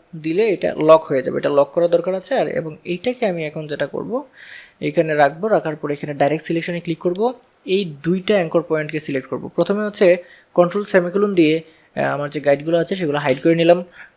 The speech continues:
তারপর এখানে ডাইরেক্ট সিলেকশন থেকে এই উপরের দুইটা অ্যাঙ্কর পয়েন্টকে সিলেক্ট করলাম, তারপর এখানে স্কেল টুলে চলে আসতে হবে, এই যে স্কেল টুল।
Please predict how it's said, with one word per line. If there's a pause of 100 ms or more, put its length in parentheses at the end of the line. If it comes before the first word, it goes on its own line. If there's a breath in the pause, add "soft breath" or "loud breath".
তারপর (120)
এখানে
ডাইরেক্ট
সিলেকশন
থেকে
এই
উপরের
দুইটা
অ্যাঙ্কর
পয়েন্টকে
সিলেক্ট
করলাম,
তারপর
এখানে
স্কেল
টুলে
চলে
আসতে
হবে,
এই
যে
স্কেল
টুল।